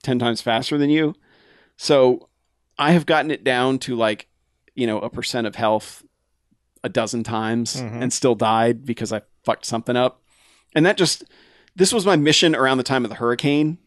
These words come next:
Speaker 1: was I was just like, "I'm gonna keep playing this, and I'm gonna beat this fucking dragon."
Speaker 2: Until I blow away.
Speaker 1: Yeah, and I'm gonna do it until the power goes out.
Speaker 2: <laughs>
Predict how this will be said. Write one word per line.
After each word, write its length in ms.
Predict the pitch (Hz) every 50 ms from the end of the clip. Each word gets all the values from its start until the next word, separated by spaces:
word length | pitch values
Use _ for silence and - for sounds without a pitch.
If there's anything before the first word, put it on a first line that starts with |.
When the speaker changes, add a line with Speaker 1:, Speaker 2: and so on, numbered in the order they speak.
| _ -
Speaker 1:
was 180 | - 123 117
I 60 | 135 131
was 80 | 127
just 160 | - 139 - -
like, 140 | 120 - -
"I'm 140 | 127 127 143
gonna 140 | 151 139 120
keep 220 | - - 151 - -
playing 340 | - 135 127 127 135 139
this, 260 | 147 151 156 - - -
and 140 | - 123
I'm 100 | 113 120
gonna 140 | 120 120 110 104
beat 260 | 101 113 143 - -
this 140 | 127 123 -
fucking 320 | - 131 123 - 131 120
dragon." 500 | 117 123 120 117 117 117 113 110 104 110 - - _ _ -
Speaker 2:
Until 300 | - 107 - - 113 -
I 80 | - 92
blow 500 | 90 - 95 - 113 101 98 101 104 120
away. 120 | 117 120
Speaker 1:
Yeah, 220 | 170 160 131 117 -
and 180 | - 135 135 143
I'm 100 | 147 151
gonna 160 | 151 156 156
do 220 | 143 123 151 165 185
it 100 | 202 165
until 180 | 156 143 - 139
the 80 | 139 147
power 400 | - - - 147 131 131 131 120
goes 280 | 117 123 120 120 101 120
out. 280 | 113 107 107 107 - -
Speaker 2:
<laughs> 60 | -